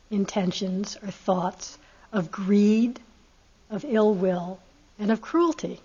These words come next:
right? So he says, "What, friends, is right intention?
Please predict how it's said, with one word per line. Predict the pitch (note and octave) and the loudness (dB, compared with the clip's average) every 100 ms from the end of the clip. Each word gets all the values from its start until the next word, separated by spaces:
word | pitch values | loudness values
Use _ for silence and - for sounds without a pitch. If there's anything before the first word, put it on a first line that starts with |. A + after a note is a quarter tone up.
| _ _ _ _ | _ _ _ _
right? | F#3 F3+ A#3 _ _ _ _ _ _ _ _ | -6 -6 -6 _ _ _ _ _ _ _ _
So | - A3 G#3 G#3 G#3 - - _ _ _ _ | 6 10 10 10 4 -6 -20 _ _ _ _
he | _ A3+ | _ 0
says, | G#3+ F#3+ | 0 2
"What, | A#3 A#3+ | 4 2
friends, | - A#3+ A#3+ A#3 | 4 6 6 6
is | G3+ | 2
right | G#3 G3+ A3 | 4 4 4
intention? | G#3+ - G#3 G#3 A#3+ B3 | 2 2 0 2 0 0